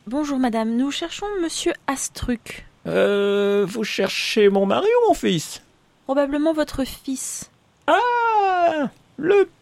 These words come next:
Speaker 2: petit Michel ! Oui, euh, eh bien, écoutez, euh, euh, entrez, entrez,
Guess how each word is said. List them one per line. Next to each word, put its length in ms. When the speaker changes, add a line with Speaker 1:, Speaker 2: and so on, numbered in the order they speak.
Speaker 2:
petit 220
Michel ! 1000
Oui, 160
euh, 580
eh 60
bien, 160
écoutez, 500
euh, 1000
euh, 20
entrez, 280
entrez, 240